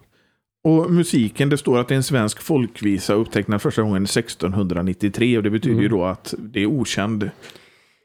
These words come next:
Speaker 2: Ja, det betyder det. Det kan
Speaker 1: upphovsman.
Speaker 2: ju varit någon som har, har skrivit den här, men, men man vet inte vem. Men det är en, en, en vacker melodi. Den är ju, jag menar, den bidrar ju naturligtvis till psalmens popularitet.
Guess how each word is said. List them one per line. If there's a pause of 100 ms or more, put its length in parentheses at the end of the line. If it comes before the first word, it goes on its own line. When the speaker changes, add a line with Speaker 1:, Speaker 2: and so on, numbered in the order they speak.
Speaker 2:
Ja,
det
betyder
det.
Det
kan
Speaker 1:
upphovsman.
Speaker 2:
ju
varit
någon
som
har,
har (680)
skrivit
den
här,
men,
men
man
vet
inte
vem. (160)
Men
det
är
en,
en,
en
vacker
melodi.
Den
är
ju,
jag
menar,
den
bidrar
ju
naturligtvis
till
psalmens
popularitet.